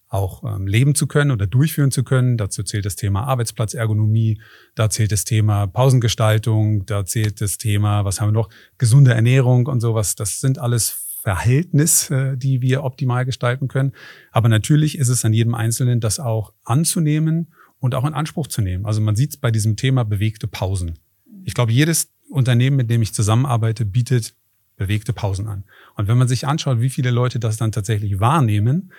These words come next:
dann ist das oft recht erschreckend, weil man sagt, eigentlich ist es optimal. Es ist direkt da, wo die Belastung stattfindet. Es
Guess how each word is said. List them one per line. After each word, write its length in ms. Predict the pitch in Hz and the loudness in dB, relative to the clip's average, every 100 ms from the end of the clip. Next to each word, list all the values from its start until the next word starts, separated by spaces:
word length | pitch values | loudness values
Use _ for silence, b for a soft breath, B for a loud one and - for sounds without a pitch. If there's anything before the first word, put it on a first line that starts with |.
| B B | B B
dann 160 | - 113 | -4 -2
ist 180 | 139 - | -2 -2
das 140 | 123 | -2
oft 200 | 139 127 131 | -2 -2 -2
recht 180 | 123 | -2
erschreckend, 460 | 143 - 185 104 90 | -4 -2 -2 -2 -2
weil 100 | 101 | -2
man 100 | 101 | 0
sagt, 280 | 101 104 - | 0 -2 -2
eigentlich 360 | 107 151 143 | 0 0 0
ist 140 | 147 - | -2 -4
es 100 | 120 | -4
optimal. 460 | 131 - 120 131 | -6 -2 0 0
Es 160 | 104 - | -2 -6
ist 160 | - - | -8 -4
direkt 300 | 113 139 - | -4 -4 -2
da, 240 | 123 123 | 0 0
wo 40 | |
die 120 | 113 104 | 0 0
Belastung 420 | 113 147 - 131 | 0 -2 -4 -6
stattfindet. 640 | - 120 - 120 117 110 B B B | -4 -6 -4 -2 0 -2 B B B
Es 100 | - | -2